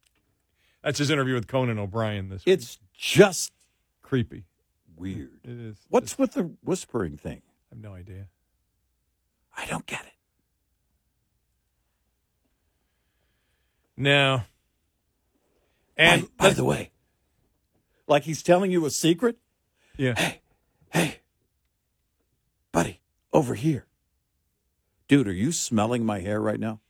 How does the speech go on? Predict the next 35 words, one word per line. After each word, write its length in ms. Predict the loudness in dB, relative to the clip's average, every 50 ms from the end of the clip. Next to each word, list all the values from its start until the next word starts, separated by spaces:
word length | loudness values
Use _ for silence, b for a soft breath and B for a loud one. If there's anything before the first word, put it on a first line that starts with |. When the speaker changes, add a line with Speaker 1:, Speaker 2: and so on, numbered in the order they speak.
| _ _ _ _ _ _ _ _ 2
Speaker 1:
I 180 | 4 4 4 4
still 380 | 2 -4 -4 0 0 0 0 0
think 260 | 0 0 0 2 4
that 220 | 2 2 2 2
main 400 | 0 2 4 4 4 2 0 0
story 600 | -2 -2 -2 -2 0 0 0 -2 -4 -6 -8 -10 _ _ _ _ _ _ _ _ _ _ _ _ _ _ _ _ _ -6 -2
on 160 | 0 0 0
the 100 | 0 -2
E 240 | 0 0 0 0 0
Vs, 540 | 0 -2 -2 -2 -2 -2 -4 -6 -8 -8
where 120 | -6 -4 -2
now 220 | 0 2 2 2
they're 180 | 2 0 -2 -2
reconsidering 840 | -2 -2 -4 -4 -4 -8 -10 -10 -8 -4 -4 -2 -2 -2 -4 -6 -10
it, 160 | -12 -14 -16 _ _ _ _ _ _ _ _ _ _ _ _ _ _ _ _ _
having 340 | -2 -2 -2 0 -2 -4 -4
a 40 | -4
vote, 440 | -2 0 0 2 0 0 -4 -8 _ _ _ _ _ _
you 100 | -12 -10
know, 120 | -8 -8 -6
to 80 | -2
have 160 | -2 -2 -2 -2
a 60 | -4
California-like 960 | -4 0 0 2 2 0 -2 -4 -6 -4 -4 -4 -4 -2 -4 -4 -4 -4 -2
law 440 | 0 0 0 0 -2 -4 -6 -10 _ _ _ _ _ _ _ _ _ _ -4
because 340 | -4 -4 -2 -2 -2 -2 -2
the 120 | -6 -6
storms 680 | -6 -6 -4 -2 -2 0 0 0 -2 -4 -6 -8 -10 -10
wiped 420 | -4 0 0 0 0 0 -4 -2
out 340 | 0 0 0 -2 -4 -8 -14
so 220 | -10 -6 -4 -4
much 300 | -4 -2 -4 -4 -6 -8
of 140 | -16 -16 -14
the 80 | -14 -14
grid. 520 | -10 -6 -2 -2 -2 -2 -2 -6 -10